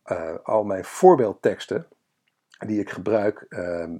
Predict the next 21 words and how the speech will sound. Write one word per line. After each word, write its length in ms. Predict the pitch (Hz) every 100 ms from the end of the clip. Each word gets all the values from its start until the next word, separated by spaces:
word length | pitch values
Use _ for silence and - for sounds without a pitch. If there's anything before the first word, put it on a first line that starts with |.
| -
voor, 360 | _ - 104 92
eh, 260 | 87 82 82
eh, 680 | 85 - 92 95 107 107
dus 180 | 87 -
de 60 | -
standaard 360 | - 117 90
teksten 280 | - - 98
die 120 | 92
ik 100 | 90
gebruik 480 | - 95 95 95 -
voor 280 | - 85 80
connectie 440 | - 92 101 - 95
maken 240 | 95 92
op 100 | 101
LinkedIn 420 | 92 87 - 101
en 100 | 90
daarna 300 | 85 92 98
het 100 | 87
gesprek, 480 | - - - 101 -
eh, 260 | 92 87 87 -
aanzwengelen 840 | - 95 101 98 95 98 95 92